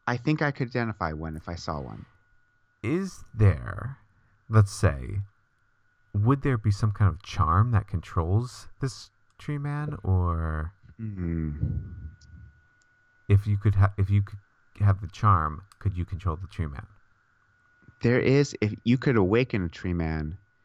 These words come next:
Speaker 1: by, by blowing through one of the tree man's acorns.
Speaker 2: Hmm.
Speaker 1: Using an acorn cap and blowing it, it would make it a tree man call, and it would activate the tree man.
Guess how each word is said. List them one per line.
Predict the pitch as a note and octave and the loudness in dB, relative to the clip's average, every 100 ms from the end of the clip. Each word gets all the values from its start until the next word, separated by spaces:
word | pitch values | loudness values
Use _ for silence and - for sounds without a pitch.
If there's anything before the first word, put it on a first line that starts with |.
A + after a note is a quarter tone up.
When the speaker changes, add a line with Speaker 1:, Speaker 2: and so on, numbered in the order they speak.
| _ _ _ - | _ _ _ -2
Speaker 1:
by, | F2+ F2 F2 D#2 _ _ _ _ _ _ _ _ - | 0 2 0 -4 _ _ _ _ _ _ _ _ -4
by | F2+ | -4
blowing | - D#2+ F#2 G#2+ G#2 F#2+ F2+ - - | -2 -2 2 2 2 -2 -6 -10 -18
through | - G2+ | -8 -6
one | F2 G2 G2+ | 0 0 0
of | F#2 | -4
the | |
tree | F2 - G2+ | -8 -4 -2
man's | F2+ F2 E2+ - - | 0 -2 -4 -6 -4
acorns. | F#2 - A#1+ - - - _ _ _ _ _ - | -4 -6 -14 -14 -18 -20 _ _ _ _ _ -8
Speaker 2:
Hmm. | F#2 | -4
Speaker 1:
Using | F#2 F#2+ F2+ | -4 -2 -2
an | - | -2
acorn | G#2+ - G2+ | -2 0 0
cap | F#2 F#2+ F2+ F2 | 0 -2 -2 -2
and | E2 | -4
blowing | F2 F2 F2 E2 | -2 0 0 -2
it, | D2 | -8
it | D#2 - | -12 -10
would | E2 - | -8 -2
make | F2+ F2 | -2 -2
it | - | -8
a | |
tree | - - F#2+ | -6 0 2
man | F2 D#2+ | 2 -2
call, | - - F2+ A#1 G1+ - _ _ _ _ _ _ | -4 0 0 0 -6 -14 _ _ _ _ _ _
and | G2+ | 0
it | F2 | 0
would | D#2+ - | 0 -4
activate | G#2 - E2+ D#2+ | -4 -6 -10 -12
the | - | -14
tree | - C#2+ | -16 -14
man. | A1+ - | -14 -20